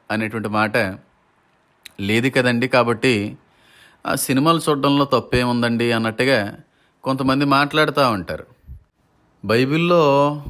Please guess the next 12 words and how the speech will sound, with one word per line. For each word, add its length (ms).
అలా 160
అయితే 360
ఎక్కడా 280
కూడా 640
బలహీనులైనప్పుడు, 1300
లేకపోతే 600
అనారోగ్య 500
పరిస్థితులు 600
ఎదురైనప్పుడు 840
మీరు 180
డాక్టర్ని 540
సంప్రదించండి, 1080